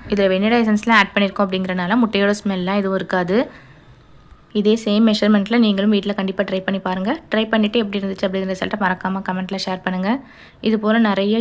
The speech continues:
யூஸ்ஃபுல்லான வீடியோஸ் வேணும் அப்படின்னா நம்ம சேனலை சப்ஸ்கிரைப் பண்ணிக்கோங்க. அப்படி இந்த பெல் ஐகானையும் பிரஸ் பண்ணிக்கோங்க. அப்போ தான் நான் போடுற நியூ வீடியோஸ் எல்லாமே உங்களுக்கு நோட்டிஃபிகேஷனா வரும்.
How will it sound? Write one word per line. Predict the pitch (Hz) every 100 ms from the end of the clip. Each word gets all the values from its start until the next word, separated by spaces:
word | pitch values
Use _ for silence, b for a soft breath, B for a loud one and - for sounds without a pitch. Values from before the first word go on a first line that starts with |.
| 214
யூஸ்ஃபுல்லான | 208 208 214 208 214
வீடியோஸ் | 190 208 208
வேணும் | 190 196
அப்படின்னா | 185 208 254
நம்ம | 214 190
சேனலை | 185 208
சப்ஸ்கிரைப் | 190 - 196 196
பண்ணிக்கோங்க. | 190 180 190 233
அப்படி | 208
இந்த | 196 180
பெல் | 180 185
ஐகானையும் | 185 196 202
பிரஸ் | 185 -
பண்ணிக்கோங்க. | 190 185 190 240 311 - 214
அப்போ | 208 214
தான் | 226
நான் | 214
போடுற | 208 202 208
நியூ | 214 214
வீடியோஸ் | 202 208 190
எல்லாமே | 185 190 196
உங்களுக்கு | 190 190
நோட்டிஃபிகேஷனா | 185 180 185 180 175 185 180
வரும். | 196 277